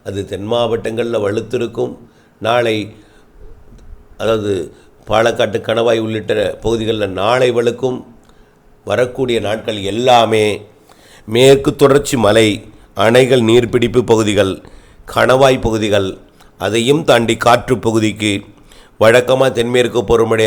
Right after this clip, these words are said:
ஆர்வேலூர், முக்கோணம் வரைக்கும் கொடுக்கும். உடுமலைப்பேட்டை வரைக்கும் தான் வரும். ஆனால் இப்பொழுது மடத்துக்குளம் வரைக்கும் வரலாம்.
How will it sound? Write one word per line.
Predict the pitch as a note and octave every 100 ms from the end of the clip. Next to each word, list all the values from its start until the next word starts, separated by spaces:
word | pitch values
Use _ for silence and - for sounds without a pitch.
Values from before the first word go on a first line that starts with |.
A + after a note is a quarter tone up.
| G#2
ஆர்வேலூர், | A2 A2+ A#2 A#2 A2+ G2+
முக்கோணம் | G2+ A#2 A2+ A2
வரைக்கும் | G#2+ F#2+ A2+
கொடுக்கும். | A2 G2+ G2 G2 F#2 - _ _ -
உடுமலைப்பேட்டை | A2+ A2+ A2+ G#2+ A2 G#2 A2
வரைக்கும் | G#2 G2+ - G2+
தான் | G#2 F#2+
வரும். | F#2 F2+ E2+ - _ _ F#2
ஆனால் | A2 A2
இப்பொழுது | G#2 G#2 A2 G#2
மடத்துக்குளம் | G2 G2 - - G#2 A#2+ A2+ A2
வரைக்கும் | G#2+ A2 G#2+
வரலாம். | G2 G2+ F#2+